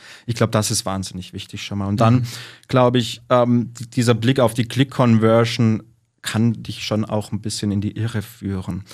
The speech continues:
Speaker 1: Ähm, es gibt so viele Leute, wie du schon sagtest, die sehen vielleicht ein Reel, äh, Reel-Ad,
Speaker 2: Ja.
Speaker 1: ähm, m-, klicken da aber nicht direkt drauf, weil die einfach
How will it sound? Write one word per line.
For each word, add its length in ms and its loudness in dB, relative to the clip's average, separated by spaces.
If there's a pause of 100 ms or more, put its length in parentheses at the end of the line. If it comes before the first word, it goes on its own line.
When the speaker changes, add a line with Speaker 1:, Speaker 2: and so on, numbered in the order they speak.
(440)
Speaker 1:
Ähm, 840 2 (1200)
es 140 -20
gibt 160 -6
so 140 0
viele 180 2
Leute, 340 2
wie 60 0
du 80 -2
schon 160 0
sagtest, 420 -8
die 60 -6
sehen 240 0
vielleicht 380 -2
ein 140 0
Reel, 360 0 (240)
äh, 60 -10
Reel-Ad, 840 0 (180)
Speaker 2:
Ja. 300 2
Speaker 1:
ähm, 160 0 (840)
m-, 220 -6 (100)
klicken 260 2
da 120 6
aber 120 6
nicht 220 0
direkt 300 -4
drauf, 300 0
weil 80 -2
die 100 -4
einfach 600 -4